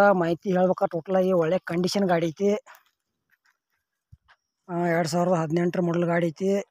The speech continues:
ಏಳು ಲಕ್ಷದ ನಲವತ್ತು ಸಾವಿರ price ಹೇಳ್ಯಾರ. ಸ್ವಲ್ಪ ಹೆಚ್ಚು ಕಡಿಮೆ ಆಕೈತಿ ಅಂತ ಹೇಳ್ಯಾರ ಪ್ರೈಸ್‌ನ್ಯಾಗ. ಇಷ್ಟ ಆಯ್ತಂದ್ರೆ ತೊಗೊಳ್ರಿ. ಈ tractor ಬಗ್ಗೆ ನಿಮ್ಗೆ ಇನ್ನೂ ಹೆಚ್ಚಿನ information ಬೇಕಾತಂದ್ರೆ owner number title ಹಾಕಿರ್ತೀವಿ,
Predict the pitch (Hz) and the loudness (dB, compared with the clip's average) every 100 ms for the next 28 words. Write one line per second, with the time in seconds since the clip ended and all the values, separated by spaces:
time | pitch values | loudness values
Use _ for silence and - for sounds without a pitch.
0 | - 165 170 180 175 175 - 175 175 165 | -14 -8 -4 -2 -2 -4 -6 -4 -2 -2
1 | 175 - - 185 175 165 165 165 170 165 | -4 -6 -4 -4 -2 -4 -4 -2 -2 0
2 | 190 208 - - _ _ _ _ _ _ | 2 2 0 -20 _ _ _ _ _ _
3 | _ - 180 180 185 185 175 175 - 180 | _ -12 -4 0 2 0 -2 -4 -4 -2
4 | 180 175 170 175 175 170 175 170 165 165 | 0 0 -2 -4 -2 -2 -2 -4 -4 -2
5 | 170 170 175 190 - 156 170 165 170 170 | -2 -2 0 -2 -4 -14 -8 -8 -6 -6
6 | 160 160 165 180 196 - _ _ _ _ | -6 -6 -4 0 -2 -4 _ _ _ _
7 | _ 175 165 160 160 185 185 190 190 180 | _ -12 -8 -6 -2 0 0 2 0 2
8 | 190 185 165 185 185 175 180 185 175 185 | 2 0 -2 -2 -2 -2 -2 -2 -2 -2
9 | 165 180 190 170 170 185 170 165 180 170 | -2 -4 -4 -6 -2 0 2 2 2 2
10 | 170 180 - 170 170 175 170 170 180 175 | 2 0 0 -4 -2 -2 -2 -6 -4 0
11 | 190 | 2